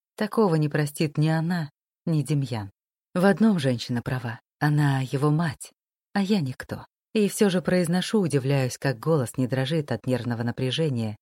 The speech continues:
сковавшего всё тело. «Не смейте оскорблять моего сына никогда. Ещё раз попробуйте,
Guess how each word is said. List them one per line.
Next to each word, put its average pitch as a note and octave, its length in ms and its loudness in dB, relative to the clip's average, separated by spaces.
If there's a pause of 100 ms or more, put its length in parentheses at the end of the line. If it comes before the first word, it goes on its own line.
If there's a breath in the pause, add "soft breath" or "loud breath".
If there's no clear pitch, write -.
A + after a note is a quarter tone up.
(100)
сковавшего D3+ 720 -2
всё - 180 -6
тело. A2 380 -10 (360)
«Не E3+ 220 4
смейте F3+ 560 0
оскорблять D#3 800 -2
моего B2+ 320 0
сына C3 500 -4 (140)
никогда. D3 720 -2 (320)
Ещё D3 280 2
раз D3 140 0
попробуйте, C#3+ 760 -4